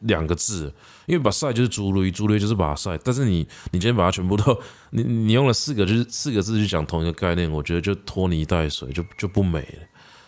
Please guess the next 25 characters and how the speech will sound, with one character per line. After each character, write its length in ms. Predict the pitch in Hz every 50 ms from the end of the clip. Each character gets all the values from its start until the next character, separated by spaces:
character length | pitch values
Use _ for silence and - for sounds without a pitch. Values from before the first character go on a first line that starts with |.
| - _ _ _ _ -
好， 140 | - 180 -
因 60 | -
为 100 | 196 190 151 123
本 100 | 131 120
来 80 | 135
那 80 | 160 180
个 80 | 175
美 180 | 147 120 117 143
感 200 | 143 123 95 90
是 100 | 95 110
什 80 | 101 87
么？ 100 | - - -
美 240 | 123 117 104 98 104
是 180 | 127 156 147 127 - - -
不 100 | - 123
要 160 | 143 156 147
说 300 | 123 - - 131 131 131
出 180 | 113 117 135 120
来， 60 | 101 107
但 80 | 117
是 80 | 113 120
让 160 | 131 120 101
你 60 | 92
感 260 | 85 - 85 76 73
受 240 | 71 104 107 98 87